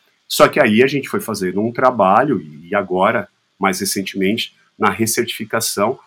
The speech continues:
a gente atingiu noventa e três pontos. Noventa e três pontos é a,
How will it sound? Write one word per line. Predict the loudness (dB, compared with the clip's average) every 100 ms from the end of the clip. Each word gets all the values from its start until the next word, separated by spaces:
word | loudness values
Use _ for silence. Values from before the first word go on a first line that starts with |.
| _ _ -8
a |
gente | -6 -4 -4
atingiu | -2 -2 0 0
noventa | 2 2 0 0
e | -6
três | -4 -4 -6 -14 _
pontos. | 0 2 0 -6 -14 -14 _ _ _ -6
Noventa | -2 0 0
e |
três | 0 0 0
pontos | -2 -2 0 2
é | 4
a, | 4 4